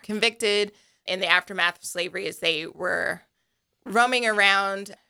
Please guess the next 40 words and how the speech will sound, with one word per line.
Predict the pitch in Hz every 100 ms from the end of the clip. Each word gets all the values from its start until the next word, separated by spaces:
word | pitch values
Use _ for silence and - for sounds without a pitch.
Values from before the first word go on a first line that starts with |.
| _
trying | - 233 208
to |
find | 190 185 180 180
families, | 247 254 262 254 254 247 -
trying | - 226 208 190
to | - 202 185 185
find | 175 143 170
jobs, | 160 190 180 175 175 - - _ _ _
and | 202 208 202 190 -
they | 190 190
were | 190 190
violating | 165 175 180 180 180 180 190
vagrancy | 202 208 226 - - 240
laws, | 240 240 269 - -
which | 202 185 196
were | 190
meant | 185 175 -
to | 202
put | - 220 -
them | 190 180 180 175 190 -
in | 175 165
a |
place. | - - 139 - -
So | - 175 180 170 - _ _
if |
you | 220 220
were | 202 185 - -
Black | 214 208 214
and | 196
you | 185
were | 180
running | 185 208 214 214
around | 202 190 190
and | 185
you | 180
were | 180 -
out | 202
of | 208
your | 214 202
place, | _ 220 - - -